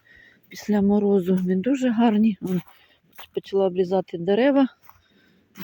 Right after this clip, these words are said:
так і покинула на півпуті. Ну, подорізаю, так. О,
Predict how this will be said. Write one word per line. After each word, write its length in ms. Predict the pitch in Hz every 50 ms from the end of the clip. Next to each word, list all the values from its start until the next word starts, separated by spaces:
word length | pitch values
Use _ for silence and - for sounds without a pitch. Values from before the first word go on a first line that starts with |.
| -
так 220 | - 214 202 - -
і 40 | 190
покинула 760 | _ - 202 - - - 190 180 175 175 175 175 175 170 - _ _ _ - 175 160 - _ _ _ _ _ - _ _ _ _ _ -
на 100 | 180 180
півпуті. 720 | - - - 175 170 - - - 180 - - - - 175
Ну, 240 | 175 185 202 202 190 - _ _ _ - - - - - - - _ _ _ _ _ _ - -
подорізаю, 800 | 185 180 196 196 196 202 196 185 170 170 156 147 147 151 151 - _
так. 460 | - 175 151 131 - - - - - _ _ _ _ _ _ _ - - - - - - - - - - _ _ _ _ _ _ _ _ _ _ _ _ _ _ _ _ _ - - _ _ _ _ - - _ _
О, 300 | 202 208 208 208 202